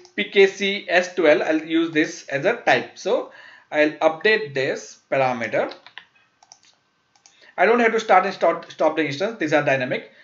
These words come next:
So I got this two. It was none. If you see, this is none, and that was, it was blank.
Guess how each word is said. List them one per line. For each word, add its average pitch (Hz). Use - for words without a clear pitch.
So 262
I 180
got 180
this 160
two. 156
It 151
was 156
none. 143
If 143
you 156
see, 170
this 151
is 156
none, 175
and 156
that 151
was, 151
it 151
was 151
blank. 170